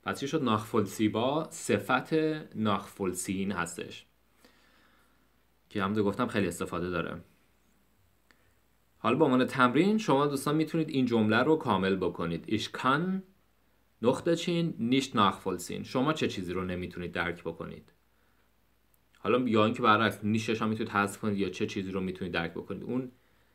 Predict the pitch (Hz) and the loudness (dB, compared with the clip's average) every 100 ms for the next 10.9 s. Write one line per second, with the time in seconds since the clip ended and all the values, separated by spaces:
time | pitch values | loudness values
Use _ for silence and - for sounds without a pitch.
0 | _ - - 135 139 147 147 147 143 - | _ -12 0 0 2 2 4 4 2 -6
1 | - 95 92 107 101 92 90 107 107 104 | -10 -4 -4 -2 2 2 0 -2 0 0
2 | 98 - 95 92 95 95 95 90 87 104 | -4 -4 -6 -4 -4 -4 -2 -4 0 2
3 | 107 92 - 87 98 98 101 95 90 95 | 2 0 -4 -8 -4 -2 -2 -2 -6 -6
4 | 85 85 - 110 113 123 127 127 127 120 | -6 -8 -12 -4 -4 -4 -6 -6 -6 -6
5 | 101 104 127 131 _ _ _ _ _ 92 | -6 -6 -8 -10 _ _ _ _ _ -10
6 | 90 101 98 95 90 - 85 92 117 123 | -4 -4 -2 -2 -2 -2 -2 0 0 0
7 | - 104 120 135 139 143 110 92 101 101 | -2 0 2 2 -2 -4 -2 -2 -2 -2
8 | 92 98 107 98 85 95 87 107 131 104 | -2 2 2 0 -2 -4 0 0 2 2
9 | 95 90 95 110 110 110 107 - _ _ | 0 -2 -4 -2 2 2 0 -4 _ _
10 | _ _ 95 92 92 85 - - | _ _ -4 -2 -2 -4 -6 -12